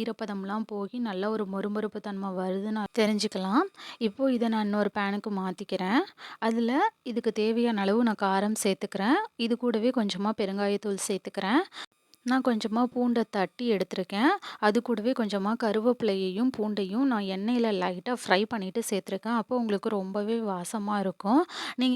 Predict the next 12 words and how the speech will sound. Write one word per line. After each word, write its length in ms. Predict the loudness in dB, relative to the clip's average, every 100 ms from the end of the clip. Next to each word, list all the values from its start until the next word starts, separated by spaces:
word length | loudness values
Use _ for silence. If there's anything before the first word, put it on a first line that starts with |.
| -2
இப்போ 140 | -2 0
உங்களுக்கு 300 | 2 0 0 0
ஒரு 80 | 0 0
இன்ஸ்டன்டான 580 | 0 -2 -2 -2 -4 -4
ஸ்நாக்ஸ் 320 | -4 -4 -4 -2
ரெடி 180 | -2 0 -2
ஆயிடுச்சு. 340 | -2 -4 0 0
நீ-, 100 | 0 -4 -2 2
இந்த 120 | 4 4
மாதிரி 180 | 4 2
நமக்கு 240 | 2 0 -2
வீட்டிலேயே 400 | -2 -2 -2 -2